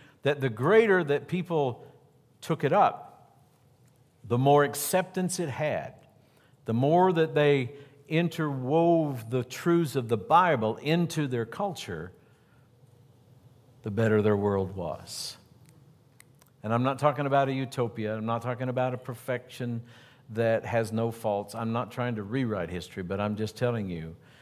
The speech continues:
that you and I are a whole lot better off because somebody brought us the gospel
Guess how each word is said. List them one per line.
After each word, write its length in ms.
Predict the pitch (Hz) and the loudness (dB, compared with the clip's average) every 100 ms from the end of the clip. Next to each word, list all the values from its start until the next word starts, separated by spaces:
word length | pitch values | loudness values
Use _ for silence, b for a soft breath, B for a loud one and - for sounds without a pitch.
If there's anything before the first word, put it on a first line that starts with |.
| b b b | b b b
that 180 | 98 87 | -8 -4
you 240 | 107 160 | 0 2
and 100 | 156 | 2
I 260 | 135 104 87 | 0 -2 -4
are 260 | 101 95 | -4 -6
a 100 | 92 | -6
whole 240 | 87 135 135 | -4 -2 -2
lot 240 | 135 123 | -2 0
better 300 | 127 123 113 | 0 0 0
off 320 | 113 92 87 | 0 0 -4
because 340 | 104 - 92 90 | -8 -6 -6 -6
somebody 480 | - 127 123 113 | -6 -4 -2 -2
brought 280 | 104 110 107 | -4 -4 -4
us 160 | 101 - | -6 -10
the 100 | 87 | -8
gospel 580 | 104 110 - - - | -4 -4 -8 -12 -18